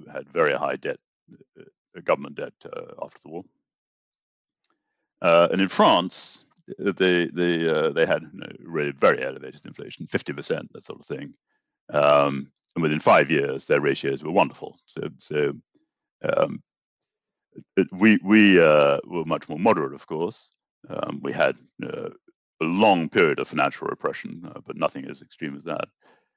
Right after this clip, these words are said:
Um, so it took us to, to the end of the seventies to get to the same situation as they were, they'd achieved in nineteen fifty.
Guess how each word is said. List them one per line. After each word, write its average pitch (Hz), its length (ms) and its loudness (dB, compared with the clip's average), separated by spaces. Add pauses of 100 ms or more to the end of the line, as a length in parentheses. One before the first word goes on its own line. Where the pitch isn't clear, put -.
(280)
Um, 73 540 -2
so - 200 -4
it 71 100 -2
took - 180 -6
us 71 180 -6
to, 71 320 -6 (120)
to 76 80 -16
the 73 100 -4
end 71 80 -6
of 69 80 -10
the 71 60 -14
seventies 82 480 -2
to - 80 -20
get - 160 -8
to - 100 -20
the 73 60 -18
same 71 260 -6
situation - 560 -18
as 67 80 -20
they 67 160 -8
were, 69 260 -8 (1160)
they'd 73 160 0
achieved 69 300 -4
in 71 100 -8
nineteen 73 280 -4
fifty. 69 360 -2